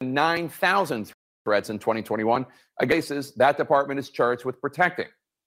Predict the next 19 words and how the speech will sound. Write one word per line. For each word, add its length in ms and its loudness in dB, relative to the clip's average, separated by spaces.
Just 240 2
today, 360 4
a 60 0
Pennsylvania 600 2
man 240 -2
pleaded 380 -2
guilty 360 2
to 100 -8
making 300 -6
threats 300 -2
to 100 -6
kill 340 2
Democratic 400 2
Congressman 600 -4
Eric 260 4
Swalwell 580 2
and 120 -4
his 180 -2
staff. 480 -2